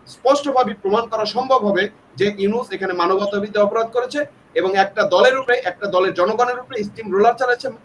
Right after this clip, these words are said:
এবং তাদেরকে হত্যা, খুন, নির্যাতন, এম-, এমনও কোনো অপরাধ নাই যে সে করেনি। সুতরাং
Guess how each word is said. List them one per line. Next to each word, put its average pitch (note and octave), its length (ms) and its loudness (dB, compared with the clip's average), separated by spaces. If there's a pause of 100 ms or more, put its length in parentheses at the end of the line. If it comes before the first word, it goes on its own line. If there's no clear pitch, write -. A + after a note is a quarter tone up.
(180)
এবং G3 280 -2 (200)
তাদেরকে F#3+ 380 -2
হত্যা, F#3 380 -2
খুন, G3 300 0
নির্যাতন, G3 520 -2
এম-, G3 280 -2
এমনও B3+ 300 2
কোনো B3+ 320 -4 (280)
অপরাধ A3+ 340 4
নাই F#3+ 140 -2
যে E3+ 100 -4
সে E3+ 100 -12
করেনি। D3+ 340 -2
সুতরাং G#3 300 2